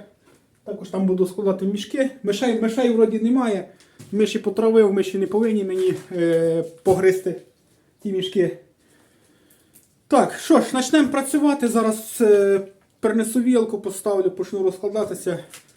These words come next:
А там десь в процесі, в процесі знімлю, покажу, як віялочка віє.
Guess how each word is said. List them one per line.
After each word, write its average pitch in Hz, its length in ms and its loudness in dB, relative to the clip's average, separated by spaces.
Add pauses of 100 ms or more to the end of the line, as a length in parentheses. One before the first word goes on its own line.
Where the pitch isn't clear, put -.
(280)
А 240 60 -10
там 269 180 -4
десь - 560 -4
в - 120 -20
процесі, 214 600 -2 (360)
в - 180 -20
процесі 196 500 -4
знімлю, 190 380 -2
покажу, 160 600 -6 (420)
як 170 240 -8
віялочка 180 520 -2
віє. 170 380 0